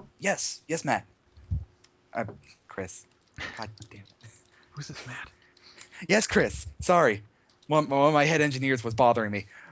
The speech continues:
Speaker 1: What is it? <laughs>
Speaker 2: Uh, prepare a, uh, get, get an escort together. Um, they can enter the park. They can have asylum. They will not have free reign. Take them to the dungeon.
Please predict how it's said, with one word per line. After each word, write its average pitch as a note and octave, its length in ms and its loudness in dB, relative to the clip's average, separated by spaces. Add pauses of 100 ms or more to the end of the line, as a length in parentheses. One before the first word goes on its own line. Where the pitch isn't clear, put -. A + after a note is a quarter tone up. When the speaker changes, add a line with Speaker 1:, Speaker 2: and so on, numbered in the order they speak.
Speaker 1:
What D#3+ 140 4
is D3 100 2
it? - 200 -4
<laughs> - 40 -12 (1800)
Speaker 2:
Uh, C3+ 200 2
prepare E3 600 6
a, - 20 6
uh, D3 340 6 (100)
get, F3 200 -4 (1400)
get F#3 120 -2
an F#3+ 60 -2
escort E3 420 0
together. D#3+ 540 2 (260)
Um, C3+ 460 4
they D#3 100 2
can D#3+ 120 2
enter E3 180 4
the D#3 80 0
park. D#3 340 4
They D3 100 0
can C3+ 120 -4
have D3 180 2
asylum. C#3 540 2
They B2+ 100 0
will C3+ 180 0
not C#3 160 2
have C3+ 200 0
free C3+ 180 0
reign. A2+ 360 -2 (100)
Take C3+ 180 -2
them D3 140 0
to C3 60 -4
the C3 80 0
dungeon. G#2+ 460 0